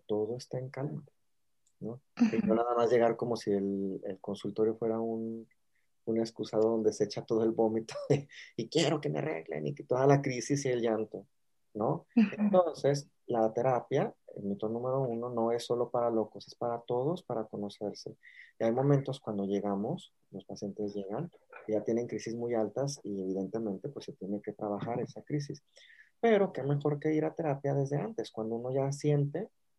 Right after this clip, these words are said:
Speaker 1: que hay algo, sin llegar a la crisis y que uno lo quiere arreglar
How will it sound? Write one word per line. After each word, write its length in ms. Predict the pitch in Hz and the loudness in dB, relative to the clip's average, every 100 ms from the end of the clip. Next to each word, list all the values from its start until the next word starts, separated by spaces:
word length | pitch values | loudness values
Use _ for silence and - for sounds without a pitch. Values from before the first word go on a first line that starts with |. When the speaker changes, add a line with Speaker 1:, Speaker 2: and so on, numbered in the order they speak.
| _ _ | _ _
Speaker 1:
que 80 | 147 | 2
hay 140 | 165 | 4
algo, 280 | 170 165 107 _ _ _ _ _ _ _ | 4 2 -2 _ _ _ _ _ _ _
sin 180 | - 117 | -8 0
llegar 240 | 113 110 107 | 4 4 4
a 60 | |
la 140 | 123 139 | 0 -2
crisis 420 | 160 139 165 - | 0 0 -2 -10
y 60 | 113 | -4
que 140 | 113 | 0
uno 260 | 110 113 117 | 2 2 0
lo 160 | 113 | -4
quiere 240 | - 98 101 | -4 -4 -4
arreglar 480 | 107 107 117 175 | -4 -8 -6 -8